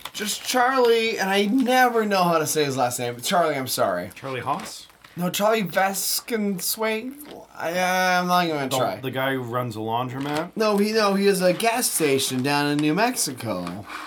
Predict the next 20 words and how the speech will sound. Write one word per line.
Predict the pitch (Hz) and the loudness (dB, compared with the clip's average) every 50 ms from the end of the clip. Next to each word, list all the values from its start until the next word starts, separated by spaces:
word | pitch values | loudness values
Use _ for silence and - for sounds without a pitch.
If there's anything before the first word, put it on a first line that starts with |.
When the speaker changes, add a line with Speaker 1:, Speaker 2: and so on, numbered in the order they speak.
| - - | -8 -2
Speaker 2:
Classic | 143 151 143 - 113 - | -2 -2 -2 -2 -6 -14
Clean. | - 101 101 110 107 117 - _ _ _ _ - - - _ _ _ _ _ _ _ _ _ - - - | -16 -16 -16 -16 -16 -18 -20 _ _ _ _ -20 -20 -20 _ _ _ _ _ _ _ _ _ -20 -16 -10
Speaker 1:
Sure. | - - - 440 - 143 - - - - _ - - _ _ _ _ _ | -8 -6 -4 -2 -2 -2 -4 -4 -10 -16 _ -20 -20 _ _ _ _ _
Classic | - - 185 185 - - 135 117 | -2 0 2 2 2 -2 -6 -10
Clean. | - 127 117 110 107 101 | -10 -10 -10 -10 -10 -8
Is | 104 123 127 | -8 -6 -2
that | 143 151 | 0 0
what | 160 180 | 0 0
it's | 185 180 - - _ _ _ _ _ _ _ _ _ _ _ _ _ _ _ - - | -2 -4 -8 -10 _ _ _ _ _ _ _ _ _ _ _ _ _ _ _ -14 -6
Speaker 2:
I | 147 143 143 139 | -4 -2 -2 -2
think. | 143 - - 127 156 339 339 311 - - _ - - - - - - _ _ - | -4 -8 -8 -8 -6 -6 -6 -10 -12 -16 _ -20 -20 -20 -20 -20 -20 _ _ -8
Speaker 1:
I | 180 196 220 | -6 -6 -6
don't | 214 - - 143 131 117 - - - - - - - - - - - - 147 | -6 -8 -10 -14 -16 -16 -18 -20 -20 -20 -20 -20 -20 -20 -20 -20 -14 -6 -4
Speaker 2:
Oh, | 147 117 110 | -4 -4 -4
this | 107 - | -6 -10
ketchup's | - - 123 117 - - 92 - _ | -10 -10 -10 -8 -8 -10 -14 -14 _
good. | - 110 107 107 - 113 110 | -12 -12 -12 -12 -12 -12 -4
Speaker 1:
Gas | 131 139 139 160 165 190 | -2 0 2 2 0 -2
and | 214 214 196 | -4 -6 -4
Clean? | 202 226 240 240 247 269 294 262 - | -2 0 2 2 2 0 -2 -4 -6